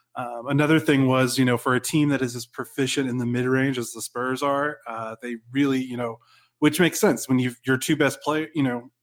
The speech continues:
I don't know, two best players, but when your two best offensive, you know, focal points are LaMarcus Aldridge and DeMar DeRozan,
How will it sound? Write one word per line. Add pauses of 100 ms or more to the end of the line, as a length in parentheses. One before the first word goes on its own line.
I
don't
know,
two
best
players,
but
when
your
two
best
offensive, (680)
you
know,
focal
points
are
LaMarcus
Aldridge
and
DeMar
DeRozan,